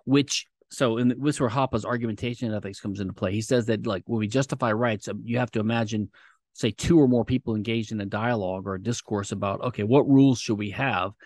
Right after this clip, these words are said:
And if the first rule that comes up is, okay, who owns our bodies? Well, each person making the argument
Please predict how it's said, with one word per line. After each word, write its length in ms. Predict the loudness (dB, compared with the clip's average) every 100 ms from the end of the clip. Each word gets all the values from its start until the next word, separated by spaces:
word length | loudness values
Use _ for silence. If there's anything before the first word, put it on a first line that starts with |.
| -20 -20 _ _ _
And 160 | 0 0
if 100 | 2
the 120 | 0
first 280 | 4 4 6
rule 160 | 2
that 80 | 2
comes 200 | 0 0
up 120 | 0
is, 120 | -4 -8
okay, 200 | -6 0
who 240 | 2 4
owns 260 | 4 4 4
our 140 | 0
bodies? 540 | 0 0 -2 -6 -12 _ _ -4
Well, 240 | -2 -2 _ -6
each 240 | -4 -4
person 420 | -2 0 0 0 0
making 320 | -2 -4 -4
the 120 | -4
argument 480 | -4 -4 -4 -8 -10